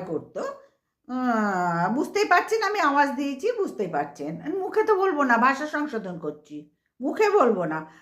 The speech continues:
আপনি তো শব্দ সংশোধন করতে বলেননি, ভাষা বলেছেন, তো ভাষাতে লাগাম দিয়েছি। আমরা, আমরা আগাগোড়াই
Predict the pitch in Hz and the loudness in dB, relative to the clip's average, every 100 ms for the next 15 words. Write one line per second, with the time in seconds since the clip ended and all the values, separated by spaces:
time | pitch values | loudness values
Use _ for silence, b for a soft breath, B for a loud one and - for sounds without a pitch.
0 | B 370 339 415 427 - 311 277 294 339 | B -2 0 -2 -2 -2 -2 -2 -4 -4
1 | 320 349 294 269 240 208 - 185 175 170 | -4 -4 -4 -2 -2 -4 -4 -4 -2 -2
2 | 160 147 123 - b b b 277 311 349 | -4 -6 -10 -14 b b b -2 -2 2
3 | 349 254 208 170 175 247 302 302 311 381 | 2 4 2 0 -6 -6 -2 0 0 -2
4 | 392 370 339 339 277 175 - - - - | -4 -2 0 0 -2 -2 -6 -10 -18 -20
5 | b b b 381 359 - 262 359 403 269 | b b b 2 4 4 2 2 4 4
6 | 294 285 466 508 | 2 0 0 0